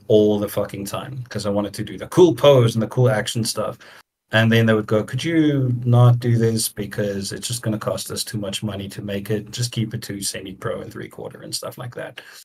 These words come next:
So the type of workarounds we actually had in boards was to make boards like the one I just showed you, where the action looks cool, the shot looks cool, but there's actually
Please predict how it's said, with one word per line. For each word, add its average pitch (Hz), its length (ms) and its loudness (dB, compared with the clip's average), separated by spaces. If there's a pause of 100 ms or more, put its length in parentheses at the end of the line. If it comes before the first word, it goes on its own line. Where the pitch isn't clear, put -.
(200)
So 123 100 4
the 120 100 6
type 131 280 6
of 120 80 -2
workarounds 110 640 0
we 107 100 -2
actually 101 320 -6
had 101 180 -8
in 101 160 -6
boards 104 340 0
was 107 200 -2
to 117 100 -2
make 104 280 0
boards 101 360 -4
like 95 220 -8
the 110 80 -6
one 107 120 -8
I 110 60 -10
just 107 220 -6
showed 104 260 -8
you, 117 180 -12 (440)
where 107 320 2
the 107 160 -2
action 127 420 6
looks 120 240 6
cool, 113 300 -2
the 110 100 -6
shot 117 320 4
looks 107 220 -6
cool, 107 160 -4
but 98 100 -10
there's 101 220 -4
actually 104 500 -4